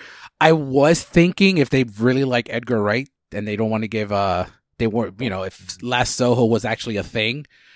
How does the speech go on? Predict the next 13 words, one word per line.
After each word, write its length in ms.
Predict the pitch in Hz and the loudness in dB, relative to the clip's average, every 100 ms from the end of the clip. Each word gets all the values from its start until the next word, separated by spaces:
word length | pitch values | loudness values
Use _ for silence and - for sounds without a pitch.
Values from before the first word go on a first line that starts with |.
| _ _ | _ _
that 140 | 107 104 | -6 -2
they 80 | |
would 160 | 117 117 | -2 -2
put 100 | - | -4
the 60 | - | -6
Sparks 360 | - 98 117 | -4 -4 -4
Brothers 400 | - 131 143 147 | -4 -4 -4 -6
in 140 | 151 165 | -8 -4
there. 140 | 180 | -2
But 200 | 156 120 | -2 -4
I, 240 | - 117 110 - | -4 -6 -6 -10
you 140 | 123 | -10
know, 220 | 98 95 | -8 -10